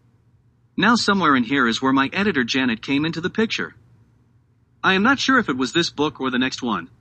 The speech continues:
but things began to take on a life of their own as I got more and more into writing.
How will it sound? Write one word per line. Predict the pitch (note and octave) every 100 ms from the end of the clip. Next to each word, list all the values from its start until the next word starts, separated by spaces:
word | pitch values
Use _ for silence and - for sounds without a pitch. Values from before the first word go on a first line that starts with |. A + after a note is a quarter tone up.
| _ -
but | -
things | C4 C4
began | - E3 F3
to | D3
take | D#3+ D#3
on | C#3
a |
life | B2 D#3 F#3
of | C3+
their | B2 B2
own | C#3+ B2+
as | C3
I |
got | B2 B2
more | B2 D#3 E3
and | B2
more | C3 E3
into | C#3 B2+
writing. | C3 D3 F2+